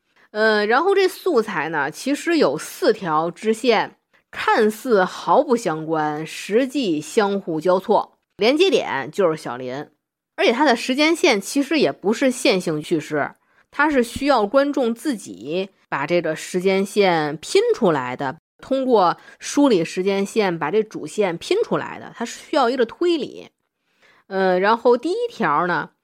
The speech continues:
是护士石井家里的闹鬼事件，就是这个石井家周围的人都说他们家的房子成天传来婴儿的哭声，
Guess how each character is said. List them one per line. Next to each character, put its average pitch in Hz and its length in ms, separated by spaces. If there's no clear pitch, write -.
是 190 580
护 311 340
士 151 340
石 294 320
井 170 420
家 240 220
里 196 160
的 160 200
闹 269 240
鬼 - 280
事 - 220
件， 196 300
就 240 120
是 214 140
这 214 160
个 156 320
石 - 260
井 165 220
家 202 240
周 254 160
围 220 160
的 214 100
人 170 260
都 247 180
说 226 200
他 233 220
们 220 100
家 220 160
的 196 80
房 175 340
子 170 320
成 233 280
天 294 260
传 226 300
来 208 180
婴 285 280
儿 214 180
的 226 120
哭 294 360
声， 147 380